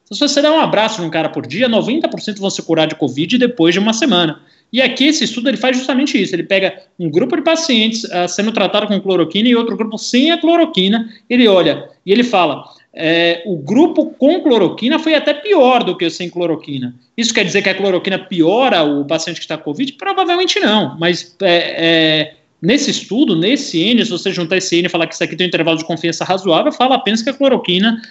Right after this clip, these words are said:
ah, não tem efeito algum comprovado na, ah, no tratamento de covid dezenove aí, que é a doença mais comum causada por esse novo coronavírus. Vamos pro Henrique Tomilheiro aqui, que deu cinco reais e falou, "Só vejo gado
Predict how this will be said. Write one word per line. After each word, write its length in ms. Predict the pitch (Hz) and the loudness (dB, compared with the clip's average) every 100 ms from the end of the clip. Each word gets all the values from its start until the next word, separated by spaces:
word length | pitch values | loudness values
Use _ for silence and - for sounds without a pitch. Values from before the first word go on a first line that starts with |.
| - | -6
ah, 140 | 185 190 | 0 2
não 240 | 220 254 | 4 4
tem 220 | 214 220 202 | 2 2 2
efeito 360 | - 202 196 | 0 -4 0
algum 520 | 240 247 147 185 240 | 0 0 0 2 2
comprovado 800 | 254 226 214 131 143 160 165 180 165 | 2 0 -2 0 2 2 0 -2 -4
na, 720 | 160 156 156 170 180 175 - - _ _ - | -2 0 2 0 -2 -6 -14 -18 _ _ -4
ah, 380 | 151 151 160 156 | 2 4 4 4
no 120 | 165 | 2
tratamento 500 | 175 175 147 156 170 | 2 2 2 0 -2
de 80 | 180 | -2
covid 400 | 185 139 175 170 | 0 2 0 0
dezenove 440 | 165 170 151 143 | 0 0 2 2
aí, 100 | 147 | 2
que 80 | 147 | 0
é 20 | |
a 40 | 151 | -2
doença 260 | 160 160 | -2 -2
mais 240 | 147 180 - | -2 -2 -2
comum 220 | 143 160 | -4 -2
causada 360 | 175 143 156 | 0 0 -2
por 140 | 160 165 | -2 -2
esse 180 | 160 151 | -2 0
novo 320 | 151 160 175 - | 2 2 0 -2
coronavírus. 1300 | 214 190 151 175 185 - 139 135 196 165 131 - - - - _ _ _ _ _ | 2 4 4 2 -2 -6 -10 0 4 4 2 -6 -14 -20 -20 _ _ _ _ _
Vamos 180 | 240 302 | 0 2
pro 160 | 320 285 | 4 4
Henrique 340 | 185 233 220 | 4 0 -2
Tomilheiro 420 | 226 180 160 185 | -4 -2 0 0
aqui, 180 | 139 208 | -2 -8
que 80 | 190 | -6
deu 140 | 160 | -6
cinco 340 | 160 - 233 208 | -6 -6 -4 0
reais 440 | 147 160 170 160 | 0 0 -2 -4
e 60 | 175 | -6
falou, 280 | - 160 160 | -2 0 -2
"Só 220 | - 247 | 0 -2
vejo 340 | 143 202 226 185 | 0 0 0 0
gado 440 | 147 190 190 196 | 0 0 0 -6